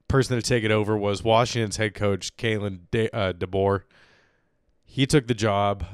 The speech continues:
Uh, last week I posed the question, but now I really,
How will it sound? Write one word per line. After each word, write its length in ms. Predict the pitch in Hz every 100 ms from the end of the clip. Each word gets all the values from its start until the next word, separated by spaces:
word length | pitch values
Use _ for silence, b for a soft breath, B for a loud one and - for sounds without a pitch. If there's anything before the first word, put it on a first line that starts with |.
| -
Uh, 260 | 98 95 98
last 300 | 117 120 -
week 120 | 113
I 80 | 113
posed 280 | 120 110 98
the 40 |
question, 720 | - 110 101 113 98 95 82 110
but 200 | 107 104
now 320 | 104 107 101
I 180 | 82 101
really, 840 | 98 95 107 117 110 101 90